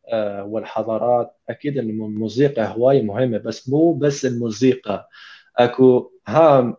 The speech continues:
الطبخ، أكو كل شيء، كل الأنواع، العلاقات الإنسانية، اللغوية،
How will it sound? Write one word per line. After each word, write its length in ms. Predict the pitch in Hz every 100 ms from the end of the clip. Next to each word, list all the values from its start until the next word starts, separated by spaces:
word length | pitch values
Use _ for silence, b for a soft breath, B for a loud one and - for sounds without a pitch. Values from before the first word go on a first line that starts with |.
| 117
الطبخ، 760 | - - 147 127 - - - _ -
أكو 240 | - 110
كل 260 | - 151 139
شيء، 180 | 123
كل 180 | 113 170
الأنواع، 800 | 165 160 - 131 123 135 147 -
العلاقات 800 | 120 113 123 131 127 - 127 -
الإنسانية، 1040 | 113 127 120 113 - 110 117 123 101 95 - B B -
اللغوية، 1120 | 117 110 107 101 110 110 120 123 107 95 92